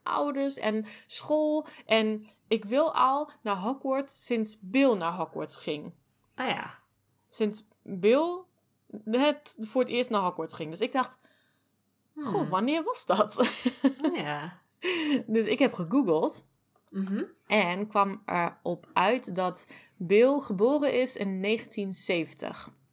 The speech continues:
Speaker 2: Negentien, oh, dat is al, eh, heel lang geleden.
Speaker 1: Ja, dus hij is echt een stuk ouder dan de andere, eh, kinderen, de andere wemels.
Speaker 2: Mhm.
Speaker 1: Ehm, volgens mij twee jaar ouder dan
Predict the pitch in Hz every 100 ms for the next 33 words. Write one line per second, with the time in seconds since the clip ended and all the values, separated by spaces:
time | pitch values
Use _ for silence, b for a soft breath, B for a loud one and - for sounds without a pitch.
0 | _ 175 214 240 - 185 - 202 175 151
1 | - 151 170 185 180 160 185 185 156 170
2 | - 170 160 - 202 - _ - 208 180
3 | - B B B 214 208 214 - 233 -
4 | - - 196 190 190 - - 262 269 -
5 | 220 226 196 170 180 - 208 233 220 220
6 | 220 - 196 202 202 208 214 b b -
7 | 233 233 240 277 349 233 - 214 226 214
8 | 220 233 302 - - B B 185 185 190
9 | - 190 190 196 196 - - 208 202 190
10 | 175 - 185 214 240 220 196 - 185 180
11 | 170 160 156 156 160